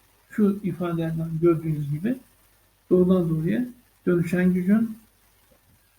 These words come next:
mekanik hız veyahut da rotor hızına, hava aralığı gücünün ise senkron hızı elektriksel. Dikkat ederseniz hava aralığı gücünü kullandığınız zaman senkron hız yani elektriksel hız, dönüşen gücü kullandığınız için artık mekanik güçlerle ulaştığınız için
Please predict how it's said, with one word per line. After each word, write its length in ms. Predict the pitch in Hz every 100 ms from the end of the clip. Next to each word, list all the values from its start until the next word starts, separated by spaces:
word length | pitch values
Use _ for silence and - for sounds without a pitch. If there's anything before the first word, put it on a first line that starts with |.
| _
mekanik 460 | 170 147 165 202 202
hız 160 | 226 208
veyahut 280 | 160 160
da 60 | 165
rotor 260 | 156 - 196
hızına, 400 | 220 240 269 - - _ _ _ _
hava 240 | - 180 220
aralığı 220 | 202 151
gücünün 280 | 151 185 214
ise 220 | - 262
senkron 480 | - 196 214 202 156
hızı 200 | 143 151
elektriksel. 560 | 156 - 170 - 147
Dikkat 300 | 175 - 208
ederseniz 580 | 196 170 156 185 262 269 _ _ _ _ _
hava 240 | - 175 226
aralığı 240 | 208 165
gücünü 240 | 165 160 156
kullandığınız 460 | 156 151 151 151 -
zaman 200 | 147 143
senkron 520 | 139 - 170 - 175
hız 140 | 143 143
yani 220 | 156 160
elektriksel 520 | 160 - 151 - 208
hız, 200 | 262 269 - _ _ _ _ _ _ -
dönüşen 400 | 156 160 208 185
gücü 180 | 170 -
kullandığınız 540 | 160 160 160 151 147
için 140 | 156
artık 280 | 156 147 151
mekanik 360 | 143 151 170 175
güçlerle 420 | 165 - 165 160
ulaştığınız 520 | 165 143 - 151 147
için 280 | - 269